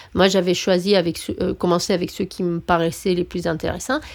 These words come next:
Et j'avais laissé honnêtement en dernier deux livres, une biographie de Cary Grant chez Gallimard, qui est exceptionnelle, mais un livre un peu petit, une biographie, et puis un peu mince. J'avais peur que ce soit pas assez, euh,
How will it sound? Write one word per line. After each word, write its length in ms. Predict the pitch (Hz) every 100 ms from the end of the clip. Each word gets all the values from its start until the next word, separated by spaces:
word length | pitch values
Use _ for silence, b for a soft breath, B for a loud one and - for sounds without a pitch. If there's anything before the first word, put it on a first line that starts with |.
| B
Et 100 | 202
j'avais 260 | 185 208 262
laissé 380 | 254 240 - 208
honnêtement 600 | 233 233 220 - 226 208
en 140 | - 170
dernier 500 | 170 170 196 220 269
deux 220 | 196 226
livres, 500 | 214 214 190 175 165
une 200 | 180 180
biographie 760 | 175 220 214 214 - 214 196 -
de 280 | 170 170 160
Cary 360 | - 214 202 185
Grant 260 | - 185
chez 160 | - 180
Gallimard, 480 | 175 175 185 185 175 B B -
qui 80 |
est 120 | 180 208
exceptionnelle, 680 | - 233 - 226 220 214 202 B B 185
mais 60 |
un 120 | 175
livre 260 | 190 208 208
un 80 | 190
peu 120 | 214
petit, 480 | 214 269 - 208 202
une 140 | 185
biographie, 840 | 180 180 208 220 214 - 196 202 196
et 40 | 180
puis 380 | - 185 175
un 220 | 175 180 180
peu 180 | -
mince. 420 | 220 220 208 208 196
J'avais 260 | 190 170 175 - 190 -
peur 220 | 208 208
que 100 | 214
ce 80 | -
soit 120 | 175
pas 180 | - 208
assez, 640 | - 190 - - 220 202
euh, 80 | 160